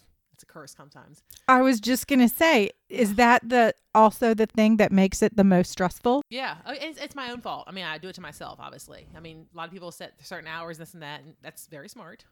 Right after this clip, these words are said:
Speaker 1: you know. I would love to be that way eventually, but just not there yet, so
Speaker 2: Yeah.
Speaker 1: we'll see.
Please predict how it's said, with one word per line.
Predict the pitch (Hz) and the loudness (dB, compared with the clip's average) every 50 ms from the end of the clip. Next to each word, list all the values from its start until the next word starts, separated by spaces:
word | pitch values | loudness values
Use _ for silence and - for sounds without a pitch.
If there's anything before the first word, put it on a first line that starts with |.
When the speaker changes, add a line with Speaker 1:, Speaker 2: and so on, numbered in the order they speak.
| _ _ | _ _
Speaker 1:
you | 180 151 | -20 -20
know. | 120 131 170 _ _ _ _ _ _ | -20 -20 -20 _ _ _ _ _ _
I | 156 160 170 | -14 -12 -12
would | 170 170 | -12 -12
love | 190 214 214 | -12 -12 -12
to | 196 147 | -14 -14
be | 156 151 | -14 -12
that | 143 135 139 | -12 -12 -12
way | 139 139 | -12 -14
eventually, | 139 143 139 147 - 156 151 170 | -14 -14 -16 -18 -18 -18 -18 -16
but | 160 160 143 _ _ | -16 -16 -18 _ _
just | - 170 196 | -20 -20 -18
not | 196 185 190 | -18 -16 -16
there | 233 247 | -16 -18
yet, | 254 254 285 277 - - - | -16 -16 -18 -18 -20 -20 -20
so | - - - 175 175 _ _ - | -20 -20 -20 -20 -20 _ _ -2
Speaker 2:
Yeah. | 226 214 202 202 208 | 0 0 2 0 0
Speaker 1:
we'll | 208 - | -2 -4
see. | - | -8